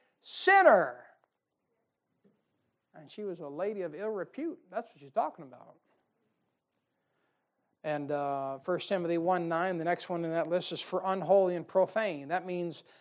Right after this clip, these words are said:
they show no interest at, at all in God. They're unholy, they're profane. They're profane.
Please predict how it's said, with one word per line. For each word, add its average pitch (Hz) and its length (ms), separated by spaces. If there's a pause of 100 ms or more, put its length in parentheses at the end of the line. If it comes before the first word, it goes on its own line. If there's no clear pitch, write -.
(160)
they 165 160
show 185 280
no 202 220
interest 214 480
at, 180 200 (280)
at 170 160
all 208 340
in 208 140
God. 135 460 (260)
They're 160 200
unholy, 214 760 (320)
they're 190 120
profane. 196 640 (440)
They're 165 100
profane. 180 640